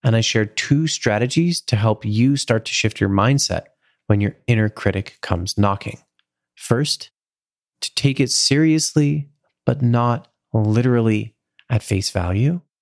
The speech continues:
And second, to give it the royal treatment. The goal is to create a more productive, cooperative, and effective internal conversation between you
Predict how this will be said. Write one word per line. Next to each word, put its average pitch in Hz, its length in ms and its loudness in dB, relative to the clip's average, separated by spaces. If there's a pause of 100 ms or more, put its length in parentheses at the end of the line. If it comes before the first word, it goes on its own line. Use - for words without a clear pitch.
(640)
And 107 440 0 (380)
second, - 640 -2 (600)
to - 80 2
give 123 240 0
it 113 300 -2 (100)
the 123 100 2
royal 98 560 0 (220)
treatment. - 600 -6 (920)
The 120 60 2
goal 127 560 0
is 120 100 0
to - 80 -10
create 120 300 -2
a 113 40 2
more 110 160 2
productive, 131 880 -2 (180)
cooperative, 127 880 0
and 110 120 2
effective 104 720 -2 (140)
internal 139 640 2
conversation 113 840 -2 (400)
between 104 380 0
you 104 500 0